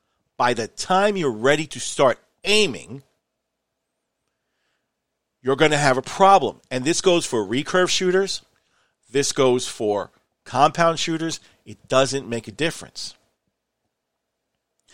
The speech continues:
So when you put your scope, now, the one thing that this might not apply to, and it doesn't, is if you are shooting a static distance. Meaning,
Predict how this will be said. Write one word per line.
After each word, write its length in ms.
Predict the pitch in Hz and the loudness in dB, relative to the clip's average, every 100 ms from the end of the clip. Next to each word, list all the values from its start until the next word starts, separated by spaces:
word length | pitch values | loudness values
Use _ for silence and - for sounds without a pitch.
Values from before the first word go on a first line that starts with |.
| - - | -20 -18
So 360 | - - 170 - _ _ | -6 2 2 0 _ _
when 260 | 147 147 | -2 -2
you 120 | 151 202 | -2 -6
put 240 | - - | -4 -4
your 120 | 180 | -2
scope, 480 | - - 131 160 190 _ _ _ _ _ _ _ _ _ _ _ _ _ _ _ _ | -4 -2 0 0 -2 _ _ _ _ _ _ _ _ _ _ _ _ _ _ _ _
now, 440 | 147 135 127 120 | 2 4 6 2
the 140 | - 120 | -4 -6
one 280 | 120 156 185 | -2 -2 -2
thing 200 | 190 165 | -6 -8
that 120 | 113 | -8
this 180 | 127 117 | -8 -6
might 320 | 110 123 139 | 0 0 0
not 180 | 156 160 | -4 -4
apply 360 | - 135 120 | -2 2 2
to, 360 | 127 98 101 - - | 0 -8 -10 -12 -8
and 140 | 131 | -6
it 120 | 190 | -2
doesn't, 440 | 226 175 117 160 - _ _ _ _ _ _ _ | 4 4 2 -6 -16 _ _ _ _ _ _ _
is 220 | 147 139 | -10 -6
if 180 | 151 135 | -6 -6
you 140 | 139 139 | -2 -2
are 100 | 123 | 0
shooting 460 | - 170 160 160 | -4 -4 -4 -6
a 80 | - | -6
static 760 | - - - 135 123 120 120 - _ _ - | -6 -6 -4 0 2 0 -4 -12 _ _ -4
distance. 640 | 131 - - 67 - - _ _ _ | -2 -2 -8 -16 -16 -16 _ _ _
Meaning, 460 | 135 190 143 64 | -2 -2 -2 -6